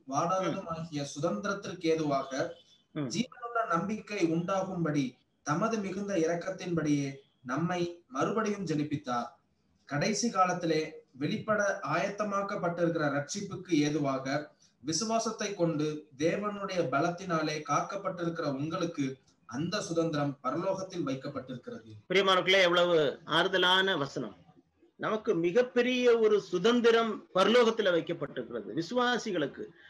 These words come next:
Speaker 2: அவர் எப்படி நம்மை மீட்டு கொண்டார் அப்படின்னு சொல்லி, அவர் இயேசு கிறிஸ்து மரித்தொழிந்து எழுந்ததினாலே, அஹ், அநேகர் இன்னைக்கு சொல்லுவாங்க, இயேசு கிறிஸ்து சிலுவையிலே அறையப்படவில்லை,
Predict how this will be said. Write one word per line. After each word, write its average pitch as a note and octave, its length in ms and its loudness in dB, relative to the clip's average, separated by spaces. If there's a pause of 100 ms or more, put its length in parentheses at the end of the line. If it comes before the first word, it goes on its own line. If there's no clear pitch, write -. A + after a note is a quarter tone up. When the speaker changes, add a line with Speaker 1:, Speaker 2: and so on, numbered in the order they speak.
(100)
Speaker 2:
அவர் F3+ 160 2
எப்படி B3 580 4
நம்மை G#3 300 2
மீட்டு A#3 380 0
கொண்டார் G#3+ 500 4
அப்படின்னு G3+ 120 0
சொல்லி, G3+ 200 2
அவர் F#3 200 4
இயேசு A#3+ 300 4
கிறிஸ்து B3 460 -4
மரித்தொழிந்து A#3+ 680 4
எழுந்ததினாலே, B3+ 760 4 (500)
அஹ், D3+ 240 0
அநேகர் F3+ 380 4
இன்னைக்கு F3 240 0
சொல்லுவாங்க, F#3 520 2
இயேசு F3+ 300 2
கிறிஸ்து E3+ 400 -4
சிலுவையிலே F3+ 400 4
அறையப்படவில்லை, E3+ 840 4